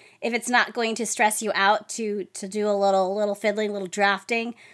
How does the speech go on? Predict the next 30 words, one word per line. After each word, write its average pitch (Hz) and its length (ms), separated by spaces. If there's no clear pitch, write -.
I'd 339 220
say 370 220
go 277 240
for 277 160
that. 165 360
Um, 202 380
just 233 320
don't, 302 320
don't 330 240
put 302 140
all 247 240
of 233 80
your 233 160
mental 214 340
and 196 120
emotional 185 400
baskets 175 500
into 196 240
one 175 220
series 170 640
if 196 100
you 190 100
don't 170 300
know 165 80
if 160 100
you 170 80
can 165 140
sell 147 140
book - 240
one. - 400